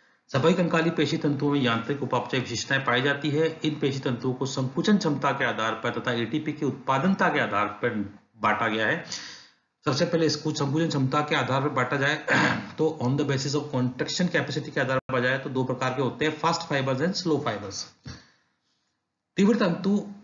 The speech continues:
इन तंतुओं में मायोसिन तथा एटीपेज एंजाइम की मात्रा अधिक होती है तथा ये अत्यधिक तेजी से एटीपी का विदलन करते हैं या एटीपी का कंजम्पशन करते हैं, इसलिए तेजी से संकुचित होते हैं।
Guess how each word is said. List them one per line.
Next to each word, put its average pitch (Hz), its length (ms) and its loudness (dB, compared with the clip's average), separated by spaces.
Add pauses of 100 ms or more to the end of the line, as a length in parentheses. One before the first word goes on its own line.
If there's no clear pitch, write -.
इन 208 160 6
तंतुओं 180 400 0
में 175 60 0
मायोसिन 156 420 0
तथा 175 200 -2
एटीपेज 175 500 -2
एंजाइम 151 400 0
की 160 120 -6
मात्रा 143 300 -2
अधिक 127 200 -2
होती 139 260 -4
है 180 60 0
तथा 170 200 -4
ये 165 60 2
अत्यधिक 175 680 -2
तेजी 151 480 0
से 190 180 0
एटीपी 151 340 -2
का 147 120 -4
विदलन 123 340 -2
करते 117 280 -4
हैं 117 80 -2
या 120 80 -2
एटीपी 123 420 -4
का 170 100 -2
कंजम्पशन 131 560 -4
करते 107 320 -8
हैं, 110 60 -6
इसलिए 165 200 -4
तेजी 151 380 0
से 185 140 -2
संकुचित 117 520 -6
होते 98 240 -8
हैं। 92 180 -12